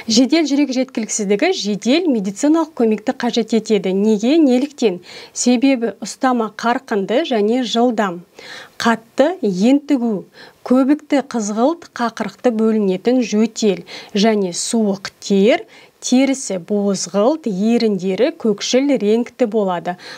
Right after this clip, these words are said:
Бұның барлығы тек жедел жүрек жеткіліксіздігіне тән болғандықтан, жедел жүрек жеткіліксіздігі деп айтады. Созылмалы жүрек жеткіліксіздігі дегеніміз, ол бізде баяу дамиды. Бастапқы кезеңдерде тек физикалық күштемелерден кейін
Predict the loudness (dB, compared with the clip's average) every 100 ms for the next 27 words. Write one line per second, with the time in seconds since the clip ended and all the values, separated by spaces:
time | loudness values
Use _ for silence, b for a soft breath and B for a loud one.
0 | B 0 2 4 2 2 0 -2 0 0
1 | 0 -2 -2 -2 -2 -2 0 0 0 0
2 | 0 2 0 0 -2 -2 -2 -2 -2 0
3 | 0 0 -4 -2 -2 -2 -4 -6 -2 0
4 | -2 B B -4 0 2 2 2 2 2
5 | 0 0 -4 -2 -4 -2 -2 0 0 0
6 | -2 -4 -4 -6 -6 -12 B B B B
7 | B 0 2 4 4 4 2 2 4 2
8 | 0 -2 -4 -4 -4 -2 -2 -2 -2 -2
9 | -2 0 0 0 0 0 -2 -2 0 2
10 | 2 0 -2 -2 0 2 2 0 -4 B
11 | B B -2 0 0 -2 -2 0 2 2
12 | 2 0 -2 -2 -4 0 2 2 0 -2
13 | -2 -6 0 2 2 2 2 2 2 -4
14 | -2 0 0